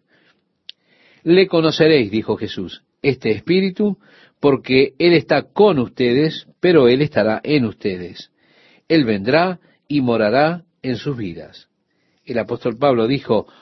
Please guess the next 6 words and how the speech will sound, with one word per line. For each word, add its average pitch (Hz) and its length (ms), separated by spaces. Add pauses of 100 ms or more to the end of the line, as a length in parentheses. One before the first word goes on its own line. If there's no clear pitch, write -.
(280)
"¿O 151 240
ignoráis 123 840 (380)
que 120 140
vuestro 139 600
cuerpo 120 600
es 156 220